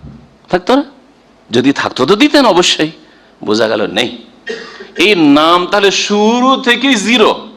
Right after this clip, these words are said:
নামটাই নেই, তাহলে বাকি কাজগুলি কোথায় আছে বলেন? নামই যখন নেই, তো কামকাজ কোথায় আছে, এই আমলগুলি কোথায় আছে, যেগুলোর দিকে ইঙ্গিত করলাম?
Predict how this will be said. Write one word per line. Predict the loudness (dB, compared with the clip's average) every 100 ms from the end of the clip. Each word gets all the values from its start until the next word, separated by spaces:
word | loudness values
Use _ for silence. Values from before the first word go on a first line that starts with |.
| -6
নামটাই | 0 2 2 0 -2 0 0 0
নেই, | 0 0
তাহলে | -2 -2 0
বাকি | 0 -2 -2
কাজগুলি | -4 -2 -6
কোথায় | -4 -4 -4
আছে | -10
বলেন? | -8 -8 -10 _ _ _ _ _ _ _ _ _ _ -6
নামই | 0 2 2 2 0 2
যখন | 0 2 0
নেই, | 0 -2 0 -2
তো | -2 -2
কামকাজ | 0 0 0 -2 -2 -2
কোথায় | -4 -2 0
আছে, | 0 0
এই | 0
আমলগুলি | 0 0 -2 -2 -4 -4
কোথায় | -4 -4 0 0
আছে, | 0 -2
যেগুলোর | -2 -2 -4 -2
দিকে | 0
ইঙ্গিত | 0 0 -2
করলাম? | -4 -4 -4